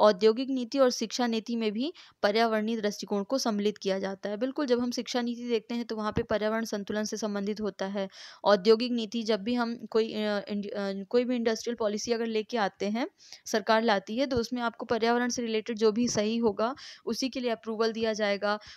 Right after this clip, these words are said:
उसको ध्यान में रख कर के ही सारे उद्योग को, अ, लगाया जाएगा। तो इन सब में पर्यावरण कहीं ना कहीं संतुल-, संतुलित रहता है। पर्यावरण सुरक्षण ऑब्वियस ही है और वन नीति तो पर्यावरण संतुलन के लिए बनी है, ठीक है,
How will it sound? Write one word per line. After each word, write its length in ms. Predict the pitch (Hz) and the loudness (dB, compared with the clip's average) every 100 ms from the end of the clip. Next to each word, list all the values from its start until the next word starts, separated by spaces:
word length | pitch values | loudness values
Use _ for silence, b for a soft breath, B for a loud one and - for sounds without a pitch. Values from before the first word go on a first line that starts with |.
| B | B
उसको 280 | 220 - 240 | -6 2 2
ध्यान 320 | 220 214 220 | 4 2 2
में 180 | 226 226 | 0 2
रख 140 | 220 - | 2 0
कर 140 | 233 | -2
के 140 | 214 226 | -2 -6
ही 120 | 240 | -4
सारे 280 | 226 202 208 | -4 -2 -2
उद्योग 380 | 190 202 208 | 0 -2 -2
को, 220 | - 226 220 | 0 0 0
अ, 240 | - 185 | -2 -2
लगाया 360 | 180 190 202 214 | -2 -2 -2 0
जाएगा। 420 | 214 196 202 285 B B B | 0 0 0 -2 B B B
तो 60 | 233 | -2
इन 100 | 240 | 0
सब 160 | 262 | 0
में 140 | 254 262 | 0 2
पर्यावरण 460 | 214 226 233 247 | 2 2 0 -2
कहीं 220 | 240 233 | -2 -4
ना 80 | 233 | -4
कहीं 240 | 226 233 247 | -4 -4 -2
संतुल-, 460 | 226 196 208 226 | -4 -4 -4 -4
संतुलित 440 | - 208 208 208 202 | -4 -6 -6 -6 -4
रहता 300 | 196 - 214 | -4 -4 -4
है। 160 | 226 | -4
पर्यावरण 420 | 220 196 208 220 | -2 -2 0 -2
सुरक्षण 480 | 226 - 208 - 226 220 | -4 -6 -6 -6 -8 -4
ऑब्वियस 400 | 185 180 214 - | -6 -4 -6 -6
ही 80 | 220 | -10
है 160 | 240 311 B B - | -8 -10 B B -2
और 140 | 208 | 0
वन 180 | 208 254 | 0 -2
नीति 320 | 254 226 226 | -2 -6 -6
तो 100 | 214 | -6
पर्यावरण 380 | 226 208 208 202 | -4 -2 -2 -4
संतुलन 440 | 196 190 185 196 | -6 -10 -8 -10
के 120 | 185 180 | -8 -10
लिए 140 | 175 | -10
बनी 240 | 180 170 | -10 -12
है, 60 | 175 | -14
ठीक 300 | - 311 | -14 -10
है, 80 | 427 | -8